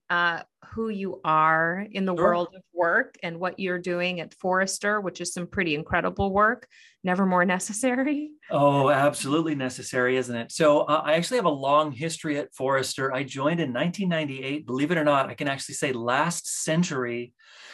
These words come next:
Speaker 2: And what I was doing for Forrester then was essentially applying my academic research for how do people approach change? And I think of nineteen ninety-eight, change was, "What's the internet?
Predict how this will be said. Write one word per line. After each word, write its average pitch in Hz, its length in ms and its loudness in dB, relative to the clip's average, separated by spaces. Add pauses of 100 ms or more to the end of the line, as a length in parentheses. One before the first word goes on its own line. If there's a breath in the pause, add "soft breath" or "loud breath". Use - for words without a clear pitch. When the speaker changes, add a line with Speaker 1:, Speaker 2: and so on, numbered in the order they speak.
(120 loud breath)
Speaker 2:
And 160 340 2
what 175 140 2
I 226 60 4
was 226 160 0
doing 220 260 -2
for 185 140 -4
Forrester 196 340 0
then 185 300 2
was 151 180 -4
essentially 156 800 -2 (160)
applying 170 720 2
my 143 160 0
academic 202 560 -4
research 180 480 -4
for 139 580 0 (380)
how 233 600 2
do 185 180 -4
people 180 500 -4
approach 151 480 -2
change? 113 640 -6
And 151 120 2
I 156 80 -2
think 208 160 -4
of 190 100 2
nineteen 185 340 0
ninety-eight, 160 440 -2
change 175 400 -2
was, 135 340 -4
"What's 151 320 0
the 160 160 -4
internet? 143 460 0